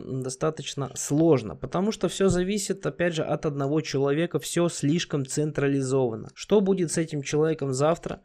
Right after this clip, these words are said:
непонятно. Человеку уже семьдесят лет, это уже не молодой человек, в любой момент может всё с-, случиться. Может всё случиться,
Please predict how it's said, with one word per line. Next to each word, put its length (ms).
непонятно. 720
Человеку 560
уже 160
семьдесят 640
лет, 280
это 220
уже 160
не 140
молодой 460
человек, 460
в 180
любой 340
момент 500
может 420
всё 220
с-, 200
случиться. 560
Может 260
всё 120
случиться, 640